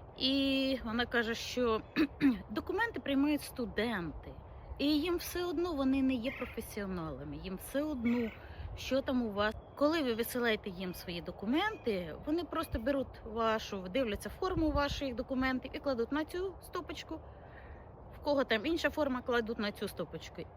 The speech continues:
І вони кладуть в цей самий день, коли у вас подана форма, і вон-, тоді вже...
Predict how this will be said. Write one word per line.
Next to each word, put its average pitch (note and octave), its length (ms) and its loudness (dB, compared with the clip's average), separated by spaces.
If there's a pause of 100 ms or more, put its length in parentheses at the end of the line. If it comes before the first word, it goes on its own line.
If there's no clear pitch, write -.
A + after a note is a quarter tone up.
(140)
І A#3+ 300 2
вони A3+ 240 2
кладуть A3 480 2
в - 40 -14
цей A3+ 200 -2
самий A3 480 2
день, A#3 540 2 (360)
коли A3+ 240 6
у - 20 4
вас F#3+ 180 0
подана F#3 480 -2
форма, D4 520 4 (460)
і A3+ 200 4
вон-, F#3 400 -2
тоді G#3+ 300 2
вже... F#3 500 2